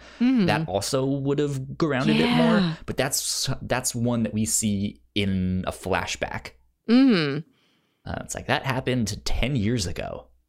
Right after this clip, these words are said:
Speaker 1: Yeah.
Speaker 2: So, wild stuff.
Speaker 1: Mm-hmm.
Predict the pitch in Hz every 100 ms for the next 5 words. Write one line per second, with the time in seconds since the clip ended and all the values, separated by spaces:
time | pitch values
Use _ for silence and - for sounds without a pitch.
0 | _ _ _ 170 175 226 220 165 143 _
1 | _ _ _ - - - 82 87 - -
2 | - _ _ _ _ _ _ _ - -
3 | _ - 95 90 107 110 - - - -
4 | - - - _ - 233 269 220